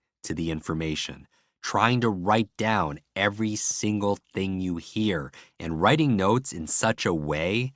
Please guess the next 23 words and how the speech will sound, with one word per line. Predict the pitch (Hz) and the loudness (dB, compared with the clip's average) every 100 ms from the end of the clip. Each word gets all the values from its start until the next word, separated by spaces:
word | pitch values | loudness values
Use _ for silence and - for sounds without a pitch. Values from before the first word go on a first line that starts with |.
| _ 78 | _ -6
they | 80 | -4
won't | 80 95 120 123 | 0 2 2 0
be | 117 | -2
helpful | 110 98 92 - 104 | 0 0 -2 -2 -4
to | - - | -4 -4
you | 95 101 | 0 0
the | 82 | -2
day | 71 82 85 | -6 -4 -2
later. | 80 78 76 69 65 _ _ _ _ _ _ _ | -2 -4 -4 -6 -12 _ _ _ _ _ _ _
It's | 120 - - | -2 -2 -6
easy | 113 139 160 165 143 | 0 0 2 0 0
to | - | 0
avoid | 98 98 95 95 - - | 0 2 2 2 -2 -2
all | 98 113 120 | 4 4 2
of | 107 | 0
these | 101 95 | -2 -2
pitfalls | - - - - 76 71 71 - - _ _ | -4 -6 -6 -6 -4 -4 -6 -10 -16 _ _
once | 76 78 90 107 - 104 | -6 -2 0 0 -4 -2
you | 98 | 2
are | 92 85 | 2 2
aware | 78 85 87 | 0 0 0
of | 80 69 | -2 -4
them. | 65 67 | -10 -14